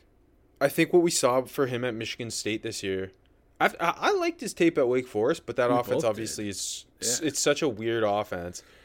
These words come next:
Speaker 1: So Mi-, Michigan State gave him more of a, a classic looking, um, role at running back, and he flourished because of his blend of hi-, his ability to cut
Speaker 2: Yeah.
Speaker 1: instantly
Speaker 2: You can
Speaker 1: is
Speaker 2: stop
Speaker 1: what
Speaker 2: on
Speaker 1: makes
Speaker 2: a
Speaker 1: him
Speaker 2: dime.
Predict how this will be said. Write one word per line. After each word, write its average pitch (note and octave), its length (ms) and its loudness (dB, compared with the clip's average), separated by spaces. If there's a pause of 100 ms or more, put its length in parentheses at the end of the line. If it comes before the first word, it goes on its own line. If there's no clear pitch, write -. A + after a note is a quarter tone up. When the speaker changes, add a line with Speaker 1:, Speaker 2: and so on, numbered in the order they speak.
(140)
Speaker 1:
So - 160 -2
Mi-, D3 180 4
Michigan D3 360 -2
State D3 260 -2
gave C3+ 140 0
him C3+ 140 -4
more A#2+ 220 2
of A#2+ 100 2
a, A2+ 360 4
a G#2 560 0
classic A2 640 -2
looking, G2 640 -6 (1120)
um, F2 600 -8 (520)
role G2+ 560 0
at - 120 -6
running F#2+ 340 -4
back, F2+ 260 -4
and G#2 160 -8 (640)
he E3 180 0
flourished D3+ 640 0
because A#2 380 -4
of A#2+ 100 -6
his A2+ 140 -4
blend G2+ 440 -4
of G2 420 0 (540)
hi-, F#3+ 140 0
his D#3 180 -2
ability D#3+ 560 -2
to C#3 80 2
cut - 460 -4
Speaker 2:
Yeah. F#2+ 80 -12
Speaker 1:
instantly E3+ 640 -6 (220)
Speaker 2:
You C3 100 -8
can B2+ 100 -6
Speaker 1:
is B2 100 -4
Speaker 2:
stop A#2+ 140 0
Speaker 1:
what B2+ 100 0
Speaker 2:
on B2+ 80 -2
Speaker 1:
makes G#2 140 -4
Speaker 2:
a C3 40 -8
Speaker 1:
him B2 40 -8
Speaker 2:
dime. - 80 -8